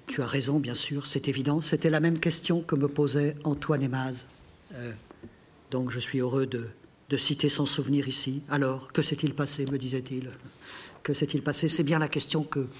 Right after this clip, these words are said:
que, que beaucoup se sont posées. Alors, c'est forcément une rupture. Si c'est une rupture, elle a forcément rapport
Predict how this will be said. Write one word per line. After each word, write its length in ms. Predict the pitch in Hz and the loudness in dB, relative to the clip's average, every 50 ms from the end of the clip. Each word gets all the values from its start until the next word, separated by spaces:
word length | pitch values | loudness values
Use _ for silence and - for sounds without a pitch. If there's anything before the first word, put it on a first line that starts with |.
| - - - - - - - - | -14 -14 -14 -14 -16 -18 -14 -4
que, 100 | - 151 | -2 0
que 220 | 147 147 - 160 | 0 2 2 2
beaucoup 340 | 143 127 151 147 - - 160 | 2 4 2 0 0 -2 -2
se 100 | - - | 0 0
sont 140 | - - 135 | 2 0 0
posées. 320 | - 147 139 117 135 131 135 - - - - - - - | 0 0 0 0 -2 -4 -4 -8 -16 -20 -20 -20 -10 -4
Alors, 120 | - 143 - | -2 0 2
c'est 120 | - 160 | 2 2
forcément 380 | - - 156 - - 156 160 165 | 2 2 2 2 2 2 2 2
une 100 | 156 139 | 2 2
rupture. 400 | 151 156 - - 175 175 165 - - - - - - - - - - - - | 2 0 0 0 0 0 0 -2 -6 -12 -16 -16 -16 -16 -16 -16 -16 -8 -4
Si 200 | - - 202 190 | 0 2 2 4
c'est 220 | - 190 - - | 4 4 4 4
une 120 | 170 147 | 2 2
rupture, 500 | 135 147 143 147 - - 170 185 196 185 - - - - - - - | 2 2 0 0 0 2 2 2 2 0 -2 -8 -16 -18 -12 -6 -2
elle 100 | 131 147 | -2 0
a 60 | 143 | 0
forcément 460 | - 160 - - - 156 151 160 160 143 | 0 0 2 2 2 4 4 4 2 2
rapport 640 | 160 156 156 156 - 175 180 190 202 190 185 | 2 2 0 0 0 0 2 2 2 0 -2